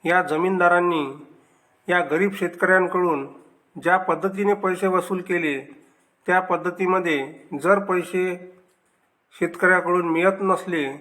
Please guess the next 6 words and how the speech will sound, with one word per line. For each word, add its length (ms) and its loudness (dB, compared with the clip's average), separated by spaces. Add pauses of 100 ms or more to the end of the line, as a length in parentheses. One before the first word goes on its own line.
(380)
तर 340 4 (1000)
त्यांची 580 2 (440)
जमीनसुद्धा 720 4 (920)
हिसकावून 440 6
घेण्याचा 600 4 (200)
प्रयत्न 560 0